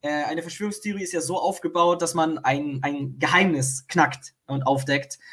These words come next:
Und das zu entdecken, äh, fühlt sich gut an. Das ist wie ein Rätsel lösen. Das ist wie ein Spiel. Und, äh, den Menschen gefällt das und sie wollen mehr davon und sie wollen immer, immer stärkere davon. Und das ist definitiv ein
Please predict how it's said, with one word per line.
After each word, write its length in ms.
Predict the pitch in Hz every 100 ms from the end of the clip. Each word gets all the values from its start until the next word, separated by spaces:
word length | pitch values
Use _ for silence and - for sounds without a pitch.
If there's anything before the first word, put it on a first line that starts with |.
| -
Und 220 | - 156 139
das 260 | 185 -
zu 240 | - 147 135
entdecken, 640 | 147 175 175 160 160 160 - - _
äh, 260 | 143 139
fühlt 180 | 131 202
sich 140 | - -
gut 160 | 233
an. 140 | 143 120
Das 120 | 131
ist 140 | 156
wie 80 | 180
ein 80 | 151
Rätsel 340 | 185 202 170
lösen. 300 | 131 120 120
Das 140 | 110 151
ist 160 | 139
wie 40 | 151
ein 60 |
Spiel. 440 | - 214 165 120 - - - -
Und, 800 | 143 151 151 151 147 143 135 -
äh, 540 | 143 143 143 139 139 139
den 100 | 160
Menschen 260 | 185 -
gefällt 300 | 156 180 226
das 200 | 220 214
und 40 | 160
sie 120 | 160
wollen 200 | 170 151
mehr 160 | 165 208
davon 560 | 190 180 165 208 233 - - _ _
und 360 | 156 160 156 147
sie 180 | 165
wollen 640 | 175 170 165 160 156 151 - _ _
immer, 260 | 180 180 170
immer 180 | 180 160
stärkere 520 | - 185 214 202 147
davon. 580 | 123 127 143 131 131 - - - _
Und 180 | 156 -
das 140 | -
ist 200 | 320 -
definitiv 840 | 226 226 214 190 - 226 220 - -
ein 800 | 151 151 151 147 143 139 127